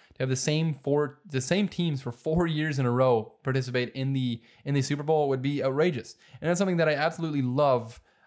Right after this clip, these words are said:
about the N F L is that, you know, it's different every year. You know, we, you can talk about how we had the Patriots, uh, dominating for so long, but there, even with them, there was sort of a space in Super Bowl victories. You know, they won it in the early two thousands,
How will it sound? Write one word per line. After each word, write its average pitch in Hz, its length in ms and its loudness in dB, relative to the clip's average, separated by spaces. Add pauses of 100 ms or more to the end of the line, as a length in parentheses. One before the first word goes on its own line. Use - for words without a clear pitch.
about 135 480 2
the 127 140 -2
N 123 80 0
F 120 160 0
L 117 180 2
is 113 140 -6
that, 117 300 0 (340)
you 135 100 -8
know, 131 80 -4
it's 120 140 0
different 160 380 0
every 147 180 2
year. 139 360 0
You 139 120 -2
know, 131 160 0
we, 143 320 -8 (100)
you 156 240 -4
can 160 160 -2
talk 160 220 2
about 147 240 -2
how 127 120 0
we 127 140 -4
had 120 280 -4 (500)
the 123 120 2
Patriots, 131 680 -2 (260)
uh, 123 80 -2
dominating 123 560 0
for - 100 -20
so 127 180 0
long, 117 300 2
but 120 100 -2
there, 165 140 -2
even 180 280 0
with 139 160 0
them, 143 260 0
there 135 100 0
was 131 200 -2
sort 143 200 0
of 117 100 0
a 117 60 -2
space 131 540 -2
in 127 160 -4
Super 127 200 -4
Bowl 120 200 2
victories. 120 560 -2 (280)
You - 60 -8
know, 123 60 0
they 123 100 6
won 123 220 4
it 131 100 -2
in 123 120 -2
the 117 80 -4
early 127 260 -2
two 131 160 -6
thousands, 127 600 0